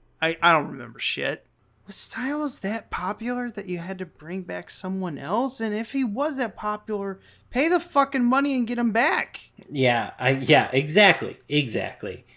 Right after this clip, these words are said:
Speaker 1: I don't know. I don't understand it, but he's awful. The haircut's bad,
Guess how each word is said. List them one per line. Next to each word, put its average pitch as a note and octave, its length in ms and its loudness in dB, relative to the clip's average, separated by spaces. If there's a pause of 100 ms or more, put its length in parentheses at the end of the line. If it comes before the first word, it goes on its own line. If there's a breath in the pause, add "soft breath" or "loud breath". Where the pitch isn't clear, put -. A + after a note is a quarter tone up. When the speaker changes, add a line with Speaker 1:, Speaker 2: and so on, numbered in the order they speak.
(220 soft breath)
Speaker 1:
I B3 240 -6
don't D#3 260 -6
know. D3+ 260 -4
I F3+ 120 -2
don't G#3 140 -2
understand F3 480 -6
it, - 100 -6
but B2+ 120 -16
he's - 340 -4 (100)
awful. D#3+ 1040 0 (220 soft breath)
The F3 80 4
haircut's G#3 760 2
bad, C#3+ 500 -6